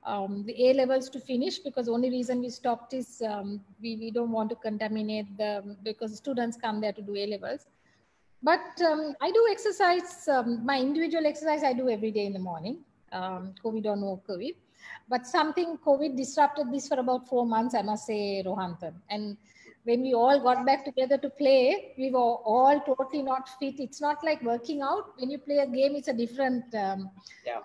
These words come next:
Speaker 1: element of fitness. Yeah, I can see you have really stalked my Facebook here, but that's okay.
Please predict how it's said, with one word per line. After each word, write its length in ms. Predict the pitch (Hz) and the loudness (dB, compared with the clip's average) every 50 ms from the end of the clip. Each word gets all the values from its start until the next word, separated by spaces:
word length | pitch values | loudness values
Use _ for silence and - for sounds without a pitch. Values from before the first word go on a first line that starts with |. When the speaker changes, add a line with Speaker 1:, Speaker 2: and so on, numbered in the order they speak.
| - | -4
Speaker 1:
element 380 | 233 233 247 - 262 240 240 247 | -6 -6 -6 -4 -4 -4 -2 -2
of 140 | 247 240 - | -2 -4 -4
fitness. 500 | 262 - - 233 208 175 160 - - _ _ _ _ _ _ _ _ _ _ _ _ - | -8 -8 -6 -8 -8 -8 -8 -12 -16 _ _ _ _ _ _ _ _ _ _ _ _ -10
Yeah, 140 | - 180 - - | -8 -8 -6 -4
I 80 | 208 214 | -4 -2
can 220 | 214 269 254 262 | 0 -2 -2 -2
see 120 | 254 294 285 | -2 -4 -2
you 100 | 285 269 | 0 0
have 180 | 240 214 202 202 | -2 -2 -6 -6
really 400 | 226 247 262 269 285 285 285 294 | -4 0 2 2 2 2 0 -2
stalked 400 | 285 285 - 262 240 233 240 240 | -6 -2 0 0 0 0 0 -4
my 120 | 254 240 240 | -4 -4 -4
Facebook 540 | 240 247 220 220 226 - 226 214 208 - - | -2 -2 -4 -4 -4 -6 -8 -8 -8 -8 -10
here, 300 | - 226 196 220 294 370 | -8 -6 -4 -4 -4 -2
but 200 | 349 269 254 254 - | -2 -2 -2 -2 -4
that's 200 | 240 226 226 247 | -4 -2 2 2
okay. 320 | 269 262 220 247 - 185 | 2 4 4 0 2 0